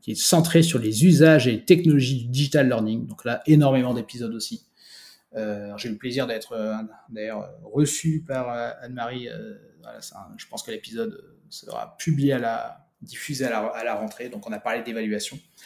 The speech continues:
Mais même avant moi, voilà, il y avait beaucoup <laughs> d'autres épisodes qui parlaient indirectement d'évaluation. Il y a un épisode sur les nudges,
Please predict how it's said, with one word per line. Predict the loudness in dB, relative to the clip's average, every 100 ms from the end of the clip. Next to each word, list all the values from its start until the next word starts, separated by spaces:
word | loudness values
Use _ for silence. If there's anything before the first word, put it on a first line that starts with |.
| -20 -20 _ -6
Mais | -4 0
même | 0 0 0
avant | -2 0 -2
moi, | -2 -2
voilà, | -2 -4
il | -4
y | -6
avait | -6
beaucoup | -8 -8 -4 -2
<laughs> | 0
d'autres | 0 0 -6
épisodes | -6 -6 -2 0 -2
qui | -6 -8 -8 -8 -6
parlaient | -4 -2 -2 -2
indirectement | 2 2 4 2 0 -2 0
d'évaluation. | -2 -2 -2 -4 -4 -4 -4 -2
Il | -2
y | -2
a |
un | -4
épisode | -6 -8 -8 -6
sur | -6
les | -4
nudges, | 0 2 2 0 -6